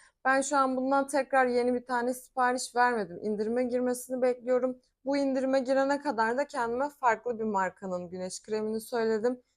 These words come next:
Yine bir Kore markası. Kore'den söylediğim ürünler geldikten sonra da zaten detaylı bir video yapmayı düşünüyorum o ürünler hakkında. Eğer tek bir güneş kremi alayım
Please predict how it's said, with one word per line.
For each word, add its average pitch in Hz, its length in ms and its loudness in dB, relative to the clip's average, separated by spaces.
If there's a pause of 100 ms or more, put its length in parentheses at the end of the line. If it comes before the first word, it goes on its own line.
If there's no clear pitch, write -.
(140)
Yine 233 240 0
bir 226 100 -6
Kore 233 280 0
markası. 208 720 -2 (460)
Kore'den 240 440 4
söylediğim 226 560 0
ürünler 220 420 -2
geldikten 214 580 -2
sonra 202 380 -4
da 220 100 -2
zaten 202 460 -2 (260)
detaylı 214 460 0
bir 220 140 -4
video 202 400 -2 (160)
yapmayı 208 500 -2
düşünüyorum 202 680 -4
o 190 200 -2
ürünler 190 420 -4
hakkında. 202 800 -2
Eğer 269 460 4
tek 302 240 0
bir 285 60 -2
güneş 277 420 0
kremi 262 340 2
alayım 214 600 2